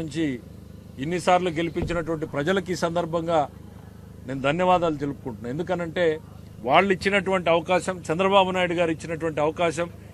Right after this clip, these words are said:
ఈ జిల్లా ప్రజల రుణం తీర్చుకునే దానికోసమే ఈరోజు పెద్ద ఎత్తున కేటాయింపులు జరపడం, దానికి ముఖ్యమంత్రి గారు పూర్తి స్థాయిలో సపోర్ట్ చేయడం, ఆయన కేటాయింపులు కాదు మీరు పని కూడా పూర్తి చేయాలని చెప్పి మా అందరినీ ప్రోత్సహించడం,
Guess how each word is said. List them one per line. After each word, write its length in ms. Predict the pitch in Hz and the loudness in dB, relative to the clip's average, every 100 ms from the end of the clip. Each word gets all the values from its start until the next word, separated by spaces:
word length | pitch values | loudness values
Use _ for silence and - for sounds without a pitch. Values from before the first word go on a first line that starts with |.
| - 131 | -8 -2
ఈ 120 | 151 | -2
జిల్లా 320 | 127 165 208 | 0 8 8
ప్రజల 340 | 202 190 190 180 | 8 4 2 2
రుణం 300 | 165 202 202 | 2 0 2
తీర్చుకునే 400 | 185 - 175 170 | 2 0 -2 0
దానికోసమే 560 | 165 160 165 160 175 | 0 -2 -4 -4 -2
ఈరోజు 260 | 160 160 147 | 0 0 -2
పెద్ద 260 | - 135 | -6 -4
ఎత్తున 300 | 175 170 165 | -2 -2 -4
కేటాయింపులు 640 | 156 143 143 165 165 165 160 | -6 -4 -2 0 2 0 0
జరపడం, 380 | 160 156 165 160 - - - - | 0 -2 -6 -8 -14 -18 -16 -2
దానికి 300 | 135 170 151 | 0 0 -2
ముఖ్యమంత్రి 540 | 143 127 180 190 185 | -6 0 2 2 2
గారు 220 | 180 185 175 - | 2 2 2 -2
పూర్తి 340 | 170 214 - 233 | -2 -2 4 4
స్థాయిలో 380 | - 190 190 180 | 6 4 4 2
సపోర్ట్ 380 | 156 135 180 147 170 | -2 -2 -2 0 -2
చేయడం, 240 | 165 170 - - - - - - - - - - | 0 -2 -6 -18 -18 -18 -18 -18 -18 -18 -8 2
ఆయన 240 | 151 190 175 156 - - | 4 6 4 2 -4 0
కేటాయింపులు 600 | 160 190 208 214 190 202 | 4 6 8 8 6 2
కాదు 220 | 190 190 190 | 2 2 2
మీరు 120 | 175 - | 0 2
పని 140 | 151 202 | 2 6
కూడా 200 | 220 226 | 8 6
పూర్తి 360 | - 190 180 | 6 0 0
చేయాలని 480 | 190 190 185 180 175 | 2 6 6 4 0
చెప్పి 180 | 175 180 | -2 -2
మా 140 | 170 151 | -2 -2
అందరినీ 340 | 165 185 185 | 2 2 2
ప్రోత్సహించడం, 720 | 156 165 160 180 165 160 170 | -2 -4 -2 -4 -2 -4 -4